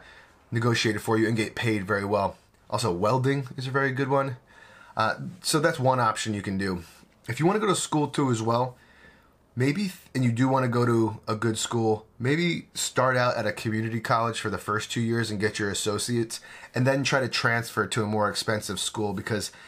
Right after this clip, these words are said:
you know, some of these schools, like, the one, like the one I went to, some of them are, like, a quarter million dollars. It's a lot of money,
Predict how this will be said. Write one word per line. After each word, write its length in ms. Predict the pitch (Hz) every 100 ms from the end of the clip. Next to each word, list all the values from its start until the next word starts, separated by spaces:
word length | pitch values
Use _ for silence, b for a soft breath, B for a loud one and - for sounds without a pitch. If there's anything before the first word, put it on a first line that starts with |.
| B B
you 80 | 127
know, 80 |
some 220 | 120 - 160
of 60 |
these 140 | 151 135
schools, 400 | - 147 147 120
like, 340 | 90 - - _ _ _ _ _ _ _ _ _ _ -
the 80 | 110
one, 240 | 120 120 -
like 120 | 104
the 60 |
one 100 | 98
I 80 | 120
went 140 | 117 120
to, 140 | 95
some 220 | - 131
of 40 | 156
them 120 | 202
are, 20 |
like, 100 | 202
a 40 | 160
quarter 240 | 175 170
million 180 | 165 160
dollars. 300 | 170 123 -
It's 100 | -
a 60 |
lot 480 | 117 117 131 127 131
of 140 | - 117
money, 380 | 120 120 92